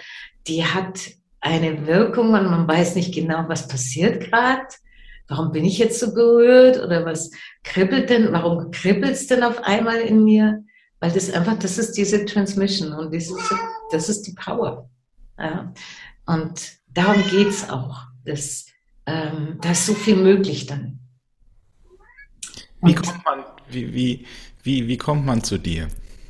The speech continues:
Speaker 1: Also durch die Webseite.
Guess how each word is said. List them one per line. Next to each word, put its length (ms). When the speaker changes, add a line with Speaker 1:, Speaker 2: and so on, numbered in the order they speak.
Speaker 1:
Also 260
durch 160
die 140
Webseite. 880